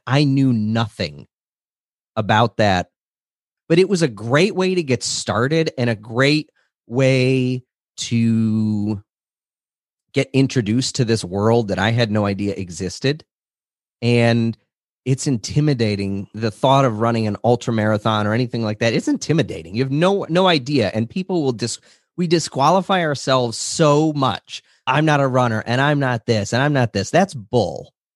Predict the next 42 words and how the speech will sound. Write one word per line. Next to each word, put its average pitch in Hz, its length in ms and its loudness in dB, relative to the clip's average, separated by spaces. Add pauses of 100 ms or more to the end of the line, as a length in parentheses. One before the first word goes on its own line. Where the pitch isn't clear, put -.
(260)
because 135 320 0
we 120 140 0
think, 202 480 -2
uh, - 80 -8 (320)
that 107 320 0
about 98 300 -2
ourselves. 95 640 -4
And 113 100 0
I 156 180 2
thought 170 300 4
all 156 240 4
of 120 120 -2
those 92 260 -6
things 95 240 -6
about 92 280 -8
myself. 87 520 -6 (320)
So 131 160 2
a 127 40 6
lot 143 260 4
of 202 60 2
those 165 200 -2
realizations 113 800 -2
came 117 300 -4 (100)
afterwards, 156 800 -4 (320)
but 135 200 -4 (220)
two 180 180 2
nine 175 240 4
oh 156 120 2
two 151 220 -4
nine 135 360 0 (180)
was 127 160 0
a 120 80 2
great, 110 500 -2 (300)
it 143 180 0
was 139 140 0
like 127 160 0
a 107 80 -2
soft 139 560 0 (100)
entry 120 540 -2
into 131 300 0
this 131 240 -2
world, 110 500 -2